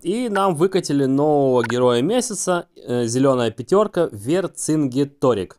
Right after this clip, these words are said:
Последний правитель галлов. Думаю, люди в течение, там, двух-трех дней научатся его уже выговаривать правильно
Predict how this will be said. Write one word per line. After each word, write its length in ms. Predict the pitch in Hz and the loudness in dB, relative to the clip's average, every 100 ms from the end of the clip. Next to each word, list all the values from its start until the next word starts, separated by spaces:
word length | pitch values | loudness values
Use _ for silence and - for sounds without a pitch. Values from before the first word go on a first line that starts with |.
| _ | _
Последний 460 | 120 170 202 180 | -6 0 -2 -2
правитель 480 | 147 135 143 147 131 | -2 0 0 0 -2
галлов. 460 | 127 113 95 92 - _ _ _ _ _ | 0 0 0 -2 -6 _ _ _ _ _
Думаю, 380 | 123 151 143 139 | 0 2 4 4
люди 180 | 139 | 2
в 60 | 127 | 0
течение, 420 | 127 - 143 127 | -2 -4 -2 -2
там, 160 | 120 117 | -2 -2
двух-трех 460 | 120 127 123 120 | -2 -2 -2 -2
дней 180 | 117 123 | 0 -2
научатся 540 | 117 123 127 113 104 113 | 0 0 0 -2 -4 -4
его 200 | 104 123 | -2 -2
уже 200 | 110 117 | -2 -2
выговаривать 580 | 110 113 123 117 110 | -2 0 0 0 -2
правильно 600 | - 180 190 190 175 165 | -2 -2 0 0 -2 -4